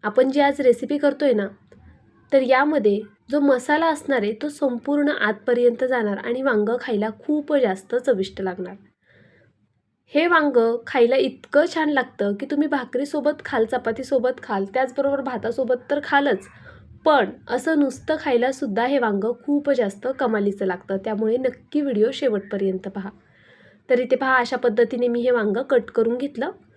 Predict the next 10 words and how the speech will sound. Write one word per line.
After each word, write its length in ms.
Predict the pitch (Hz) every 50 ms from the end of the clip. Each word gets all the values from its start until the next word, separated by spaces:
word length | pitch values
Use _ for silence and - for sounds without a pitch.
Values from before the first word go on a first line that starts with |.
| _ - _ _ _ _ _ _ -
आता 180 | - 196 208 240
काय 120 | 254 269
करायचं, 440 | - 339 320 294 262 247 - 240 254
पाणी 360 | 247 - 254 233 214 226 254
घ्यायचं, 440 | 254 311 302 269 214 - 214 208 208
त्यामध्ये 400 | 208 226 226 226 226 226 208 220
आपल्याला 340 | 208 214 208 196 196 220 254 -
थोडंसं 500 | - 269 269 277 269 247 220 - - 285
मीठ 260 | 285 302 294 262 226 233
घालायचंय 480 | 233 226 208 190 185 190 190 - -